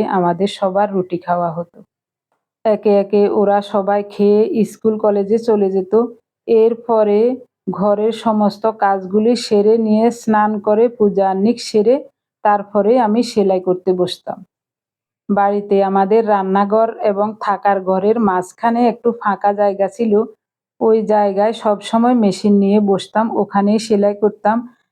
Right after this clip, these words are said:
সারাদিন যত গরম থাকুক ওখানেই, এ, ঠান্ডা লাগতো, হাওয়া থাকতো তখন। তো কারোর সাথে গল্প সল্প করতে হলেও সবাই ওই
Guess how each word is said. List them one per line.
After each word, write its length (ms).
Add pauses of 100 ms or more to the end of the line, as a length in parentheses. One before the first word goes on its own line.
(140)
সারাদিন 680
যত 240 (140)
গরম 380
থাকুক 440 (360)
ওখানেই, 500 (280)
এ, 100 (200)
ঠান্ডা 340
লাগতো, 380
হাওয়া 380
থাকতো 380
তখন। 360 (680)
তো 100
কারোর 380
সাথে 200 (240)
গল্প 340
সল্প 360
করতে 400
হলেও 400
সবাই 440 (140)
ওই 160